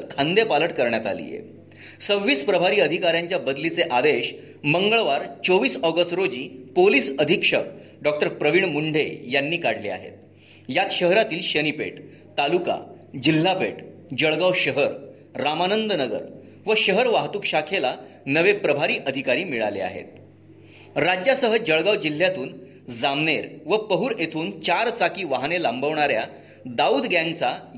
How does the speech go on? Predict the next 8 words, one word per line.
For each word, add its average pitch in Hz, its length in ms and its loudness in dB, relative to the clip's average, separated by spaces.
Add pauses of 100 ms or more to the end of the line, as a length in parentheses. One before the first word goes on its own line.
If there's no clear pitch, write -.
जळगाव 180 320 2
स्थानिक 180 360 -4
गुन्हे 143 260 -2
शाखेच्या 156 440 -4
पथकाने 131 520 -2 (360)
पर्दाफाश 160 680 0
केला 92 180 -6
आहे. 69 100 -8